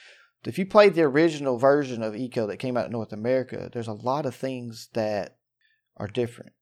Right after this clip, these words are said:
Um, so here are a few of the differences. Once the Europe and Japan versions came out, these things were in the game. Uh, the cover art was changed.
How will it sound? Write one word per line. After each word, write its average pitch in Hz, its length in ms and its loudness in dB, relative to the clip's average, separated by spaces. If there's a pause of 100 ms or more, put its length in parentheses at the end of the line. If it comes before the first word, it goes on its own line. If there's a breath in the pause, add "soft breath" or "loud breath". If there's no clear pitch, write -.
(300)
Um, 98 540 -4 (160)
so 127 100 0
here 170 180 2
are - 20 4
a 165 40 4
few 156 160 -2
of 131 40 0
the 120 60 0
differences. 117 720 -2 (280)
Once 127 260 -10
the 131 60 -8
Europe 139 400 0
and 110 160 -8
Japan 147 440 -2
versions 113 380 -2
came 104 240 -6
out, 101 220 -6
these 131 220 -6
things 117 220 -4
were 110 100 -8
in 101 120 -10
the 98 80 -14
game. 104 380 -10 (920 soft breath)
Uh, 101 180 -4
the 104 80 -8
cover 160 280 4
art 160 160 10
was 143 100 -6
changed. 135 600 -6